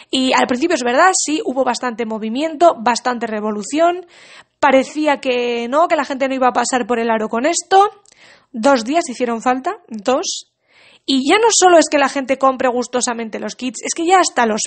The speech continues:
piden. Esto yo también lo he dicho alguna vez. Y qué casualidad también que desde que salieron los kits no se ha vuelto a ver ningún pack de accesorios más. ¿Por qué?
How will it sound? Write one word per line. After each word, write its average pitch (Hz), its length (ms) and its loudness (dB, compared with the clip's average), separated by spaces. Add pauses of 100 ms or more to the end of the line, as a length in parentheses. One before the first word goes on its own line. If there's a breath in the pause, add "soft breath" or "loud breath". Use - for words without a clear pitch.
piden. 220 400 -2
Esto 220 240 -6
yo 320 80 -6
también 269 260 -2
lo 269 60 2
he - 20 2
dicho 262 160 -2
alguna 214 280 -4
vez. 233 260 -2 (440 loud breath)
Y 247 140 -2
qué 311 120 -2
casualidad 339 580 4
también 311 320 0
que 277 140 -2
desde 233 200 -4
que 220 140 -8
salieron 247 380 -2
los 339 160 2
kits 320 260 -2
no 302 220 2
se 302 160 2
ha 277 40 6
vuelto 269 360 2
a 247 80 6
ver 294 120 4
ningún 254 300 -4
pack 254 220 0
de 233 80 -4
accesorios 220 600 -4
más. 320 260 2 (1000 loud breath)
¿Por 240 240 -2
qué? 302 460 2